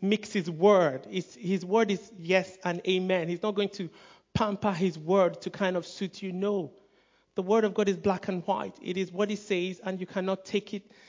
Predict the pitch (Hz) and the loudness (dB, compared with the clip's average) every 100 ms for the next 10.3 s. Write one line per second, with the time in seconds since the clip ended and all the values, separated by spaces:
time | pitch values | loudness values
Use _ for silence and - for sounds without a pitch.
0 | - - 190 208 233 269 254 208 190 185 | -20 -8 -2 4 4 4 2 4 4 2
1 | - - 180 185 185 185 190 175 156 170 | -6 -12 0 2 2 4 2 2 0 -4
2 | - - - 160 175 175 165 170 170 165 | -6 -12 -2 2 4 4 2 0 -2 -8
3 | 151 175 131 143 175 180 180 214 220 208 | -4 -2 -4 -2 2 4 8 8 8 2
4 | 202 196 - 165 170 165 170 170 - - | 4 2 -2 -4 -4 -4 -4 -6 -8 -20
5 | _ - 180 190 175 180 170 160 170 165 | _ -2 2 2 0 2 2 4 0 0
6 | 170 160 180 - - _ _ _ _ _ | -2 0 -2 -2 -10 _ _ _ _ _
7 | _ _ _ _ _ _ _ _ _ _ | _ _ _ _ _ _ _ _ _ _
8 | _ _ _ _ _ _ 185 285 - 185 | _ _ _ _ _ _ 0 0 0 -4
9 | 175 247 233 220 202 202 - 220 190 175 | -2 -4 -2 2 2 0 -2 0 2 2
10 | 147 175 165 | 2 -2 -2